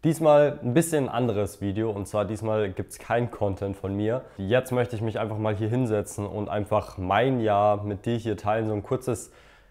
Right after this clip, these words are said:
Jahres-, äh, Recap, zweitausendeinundzwanzig Recap, was bei mir alles passiert ist und zudem will ich mich dann später auch noch bei dir, bei euch allen hier draußen bedanken, bei jedem Einzelnen, der hier gerade zuschaut.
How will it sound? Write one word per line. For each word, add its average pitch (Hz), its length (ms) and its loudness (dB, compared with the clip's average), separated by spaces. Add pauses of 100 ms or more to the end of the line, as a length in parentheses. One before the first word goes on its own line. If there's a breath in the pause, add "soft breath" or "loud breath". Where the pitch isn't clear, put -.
Jahres-, 127 680 4
äh, 123 440 4
Recap, 127 880 2
zweitausendeinundzwanzig 120 1200 -2
Recap, 123 520 -2
was 117 300 0
bei 107 120 2
mir 120 220 2
alles 117 200 -2
passiert 131 480 0
ist 139 280 0 (320 loud breath)
und 123 160 -2
zudem 135 280 2
will 123 80 0
ich 113 80 0
mich 117 160 -4
dann 110 100 -2
später 110 280 -4
auch 110 100 0
noch 110 220 -2 (360 soft breath)
bei 123 100 2
dir, 143 360 6
bei 123 160 4
euch 123 280 4
allen 123 260 4
hier 113 180 -2
draußen 110 480 0 (420 loud breath)
bedanken, 117 640 2
bei 110 60 0
jedem 110 240 2
Einzelnen, 107 480 0
der 110 160 2
hier 110 160 -2
gerade 104 300 0
zuschaut. 110 640 0